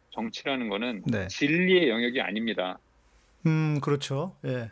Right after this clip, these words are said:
Speaker 1: 대표성의 영역이에요. 대표성.
Speaker 2: 음, 정치는 대표성의 영역이다.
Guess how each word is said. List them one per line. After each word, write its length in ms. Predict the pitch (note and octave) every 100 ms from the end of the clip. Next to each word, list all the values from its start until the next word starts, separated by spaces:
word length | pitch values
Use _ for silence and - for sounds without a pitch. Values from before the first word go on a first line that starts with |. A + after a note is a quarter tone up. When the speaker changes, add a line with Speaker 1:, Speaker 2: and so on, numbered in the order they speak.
| _
Speaker 1:
대표성의 800 | - - - - F3+ - D#3+ D3
영역이에요. 460 | G#2+ G2+ G#2 F#2+ F#2+
대표성. 500 | - A2+ - - C#3+
Speaker 2:
음, 420 | C#3 C#3 C3+ C3 A#2+
정치는 580 | C#3 D3 D3 D3+ F3 F#3+
대표성의 520 | C#3+ C#3+ D3+ D#3 C3+
영역이다. 560 | B2 A2 G2 F2 -